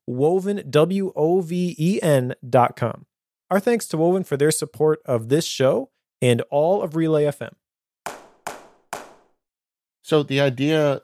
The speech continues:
Speaker 2: that you're talking about, and Tiago mentions as well, is just, you know, what's the next level? You read a book,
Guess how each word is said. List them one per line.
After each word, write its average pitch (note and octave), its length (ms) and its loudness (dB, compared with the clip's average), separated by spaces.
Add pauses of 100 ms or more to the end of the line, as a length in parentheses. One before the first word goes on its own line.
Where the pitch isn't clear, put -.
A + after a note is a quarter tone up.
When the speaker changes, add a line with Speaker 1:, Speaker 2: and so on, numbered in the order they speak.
Speaker 2:
that A2+ 60 -2
you're G#2 140 2
talking F2 320 2
about, D2 400 0 (160)
and F2 380 2
Tiago D2+ 640 0 (340)
mentions E2 400 0
as D#2+ 160 -2
well, A2+ 320 2
is E2+ 140 -4
just, - 420 -2
you G2 100 0
know, F#2+ 80 2
what's B2+ 280 2
the B2+ 160 2
next A2 280 -2
level? D#2+ 520 -2
You F#2+ 160 -2
read C#3 200 0
a B2 40 2
book, D#2 580 -4